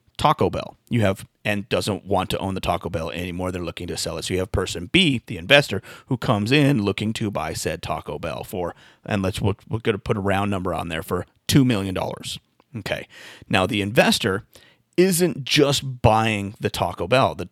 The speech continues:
the investor is buying whatever is wrong with that Taco Bell. Okay. So let's say that that, that structure is twenty years old. Let's say that business has been in there for ten years. And let's say that person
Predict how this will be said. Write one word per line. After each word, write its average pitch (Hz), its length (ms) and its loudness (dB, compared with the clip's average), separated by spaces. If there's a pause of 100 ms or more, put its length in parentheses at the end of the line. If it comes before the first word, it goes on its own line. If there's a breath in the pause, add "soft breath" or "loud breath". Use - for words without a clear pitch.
(120)
the - 220 -4
investor 139 540 0
is 101 180 -2
buying 113 540 2
whatever 113 600 2 (120)
is 104 300 0 (120)
wrong 110 720 2
with 98 440 -6
that 82 240 -2
Taco - 340 -6
Bell. - 320 -12 (640)
Okay. 85 200 -6 (220 loud breath)
So - 160 -2
let's 135 180 2
say - 140 4
that 117 160 0
that, 107 220 4 (300)
that 95 180 -2
structure 165 560 4
is 101 260 -2 (320 soft breath)
twenty 95 300 -2
years 87 260 -4
old. 131 320 6 (240 loud breath)
Let's 113 120 -2
say 113 120 2
that 92 260 0
business 143 360 4
has 117 100 -4
been 120 180 2
in 170 120 6
there 117 140 4
for 117 160 0
ten 123 420 0
years. 87 300 -8 (240 loud breath)
And 117 120 -2
let's 131 180 2
say 110 280 4
that - 340 -10
person 110 440 0